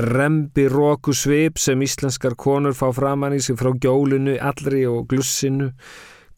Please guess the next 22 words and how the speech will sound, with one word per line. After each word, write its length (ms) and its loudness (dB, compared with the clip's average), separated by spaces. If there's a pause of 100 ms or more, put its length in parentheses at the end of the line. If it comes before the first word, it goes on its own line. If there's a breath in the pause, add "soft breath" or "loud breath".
(160)
hversdagshressinu 1500 -2
og 180 -2
standa 480 0
sig 240 0
stressinu, 800 -2
svo 320 -2
ekki 260 -2
sé 140 2
minnst 320 0
á 80 2
hið 240 0
gargandi 760 0
auga 400 4
vinkvenna 640 0
eftirlitsins. 1120 -6 (1120 soft breath)
Börnin 460 0
höfðu 260 2
víst 260 -4
sogið 480 2
af 140 0
henni 160 0
brjóstin, 640 -2